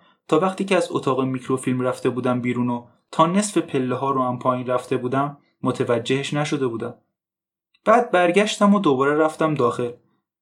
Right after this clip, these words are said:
و این دفعه فیلم روزنامهٔ تایمز سال هزار و نهصد و پنجاه و نه رو گرفتم.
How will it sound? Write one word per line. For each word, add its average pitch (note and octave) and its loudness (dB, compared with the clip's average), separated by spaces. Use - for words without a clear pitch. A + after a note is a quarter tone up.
و D#3 2
این E3+ 0
دفعه E3+ 2
فیلم G#3 0
روزنامهٔ D3 -2
تایمز D#3+ -4
سال F3+ 0
هزار D3 2
و D#3+ 0
نهصد C#3 -4
و D3+ 0
پنجاه B2 -4
و A2+ -4
نه B2+ 0
رو C3 2
گرفتم. A2+ -10